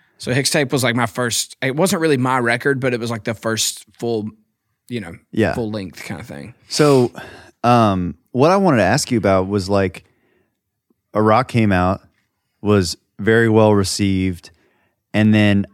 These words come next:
Speaker 2: I remember we played some shows in Texas and you sent me
Speaker 1: Yeah.
Speaker 2: your cover of,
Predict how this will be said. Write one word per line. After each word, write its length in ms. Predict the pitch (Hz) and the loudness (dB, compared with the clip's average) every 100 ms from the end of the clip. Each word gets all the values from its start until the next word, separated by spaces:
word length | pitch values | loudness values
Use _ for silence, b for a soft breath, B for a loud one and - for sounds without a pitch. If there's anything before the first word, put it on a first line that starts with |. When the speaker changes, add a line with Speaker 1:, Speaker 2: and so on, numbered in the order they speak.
| - | -2
Speaker 2:
I 60 | 123 | 2
remember 340 | 127 123 113 | 4 4 4
we 160 | 98 101 | 2 -2
played 280 | - 110 - | 0 0 0
some 120 | 95 | -4
shows 280 | 110 101 90 | -2 -2 -2
in 60 | |
Texas 580 | 85 101 - 92 87 - _ _ _ - | -2 -2 -2 -6 -6 -8 _ _ _ -6
and 180 | 104 98 | -2 0
you 340 | 95 92 90 - - | 0 -2 -4 -10 -14
sent 440 | - - 113 104 | -8 -2 -2 0
me 480 | 104 95 92 87 82 _ _ 135 | -2 -2 -2 -4 -8 _ _ -12
Speaker 1:
Yeah. 280 | 113 101 107 | -10 -10 -6
Speaker 2:
your 160 | 107 101 | -4 -4
cover 720 | - 104 95 98 95 92 90 - 95 | 0 0 2 0 0 0 -4 -6 -8
of, 440 | - 92 85 82 | -4 -2 -2 -4